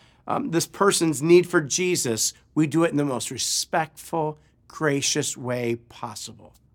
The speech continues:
I, I love how Jesus used his words to influence her. And I love how then she, someone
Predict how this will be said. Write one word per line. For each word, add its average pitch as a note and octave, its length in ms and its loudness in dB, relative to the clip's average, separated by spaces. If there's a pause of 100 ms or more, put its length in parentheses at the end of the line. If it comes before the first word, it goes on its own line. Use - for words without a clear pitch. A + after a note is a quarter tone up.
(1500)
I, - 200 -6
I C#3 140 0
love D#3 680 -2 (380)
how D3 240 0
Jesus C#3 580 -2
used D3+ 260 0
his C3 180 -2
words C3 380 0
to - 160 -4
influence A#2 560 -6
her. G2+ 180 -8 (280)
And C3+ 140 4
I C3+ 100 4
love D#3 280 6
how C#3 380 4 (260)
then C3+ 340 4
she, A#2 840 0 (200)
someone G#3 760 4